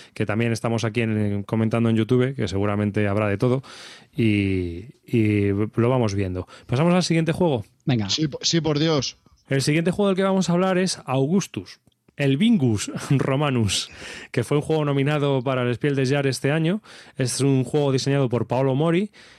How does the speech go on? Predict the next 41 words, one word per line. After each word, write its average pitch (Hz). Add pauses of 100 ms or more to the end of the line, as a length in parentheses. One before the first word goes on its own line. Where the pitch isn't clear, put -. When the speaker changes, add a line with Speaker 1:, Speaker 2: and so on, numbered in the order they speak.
(220)
Speaker 1:
eh, 120
que 127
en 120
España 135
está 127
publicado 127
por 123
Asmodee, 127 (360)
y 131
es 135
un 139
juego 151
para 127
dos 135
a 143
seis 139
jugadores 147
y 139
una 123
media 131
hora 143
de 135
duración. 113 (460)
Eh, 110
se 120
puede 131
conseguir 139
por 147
unos 120
veintisiete 110
euros. 92 (1160)
Bueno, 147
pues, 131
eh, 123
vamos 160
a -
empezar 175
un 170
poquito, 175
si -
os, 139